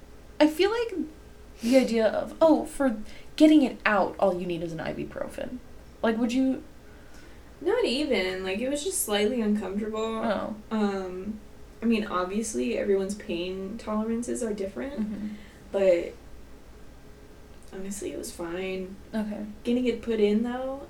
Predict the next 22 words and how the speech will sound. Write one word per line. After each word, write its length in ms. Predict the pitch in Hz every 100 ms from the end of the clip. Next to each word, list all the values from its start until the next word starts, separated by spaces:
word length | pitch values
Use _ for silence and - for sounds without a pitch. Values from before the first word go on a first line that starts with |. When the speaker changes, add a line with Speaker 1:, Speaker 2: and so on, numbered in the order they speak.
| -
Speaker 2:
I 120 | 240
would 140 | 262
like 160 | 214 208
to 80 | 208
be 120 | 196
put 260 | - 185 165
out. 340 | - - - - -
Speaker 1:
Yes. 420 | 190 - - - 208
Speaker 2:
Yeah. 200 | 208 - - - - 220
Speaker 1:
Put 160 | 220 302
me, 280 | 302 294 - 214
give 200 | 208 208
me 340 | 226 226 226 214
anesthesia. 540 | 196 - - 180 214
Speaker 2:
Give 80 | -
me 120 | 349
general 380 | - 208 214 214
anesthesia 560 | 190 190 196 180 196 220
for 160 | 233
that, 280 | 233 233 240
please, 600 | - 254 262 269 269 - -
because 880 | 226 226 208 196 - - - -